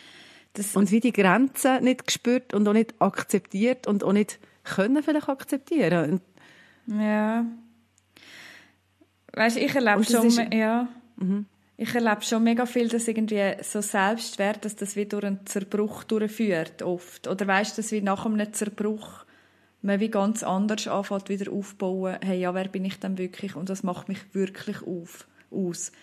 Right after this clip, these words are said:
Speaker 2: Ja.
Speaker 1: Und es wie von
Speaker 2: Ja.
Speaker 1: etwas Oberflächlichem plötzlich, oder weisst, so gutes Aussehen, erfolgreich. Weisst, dass das wie, wenn das genommen wird oder das weggebrochen wird, dass du plötzlich
Speaker 2: Ja.
Speaker 1: deine Werte ganz neu definierst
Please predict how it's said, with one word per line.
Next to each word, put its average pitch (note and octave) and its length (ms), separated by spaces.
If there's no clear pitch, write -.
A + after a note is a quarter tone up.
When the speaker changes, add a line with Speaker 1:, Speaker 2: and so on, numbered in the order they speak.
Speaker 2:
Ja. F#3 280
Speaker 1:
Und F#3+ 160
es - 60
wie G#3 100
von G3+ 180
Speaker 2:
Ja. G3 60
Speaker 1:
etwas F#3 180
Oberflächlichem G3 1160
plötzlich, F#3+ 420
oder F#3+ 220
weisst, G3 320
so F#3+ 260
gutes G3+ 360
Aussehen, F#3+ 960
erfolgreich. G3 920
Weisst, G3+ 200
dass A3+ 80
das A3+ 180
wie, A3+ 300
wenn G#3 300
das A3+ 380
genommen A3 400
wird G3 440
oder G3 180
das G3+ 280
weggebrochen G#3+ 680
wird, E3+ 440
dass G3+ 160
du - 100
plötzlich G3 400
Speaker 2:
Ja. G3 80
Speaker 1:
deine F#3+ 200
Werte F#3 340
ganz G#3+ 300
neu G3 160
definierst G3 880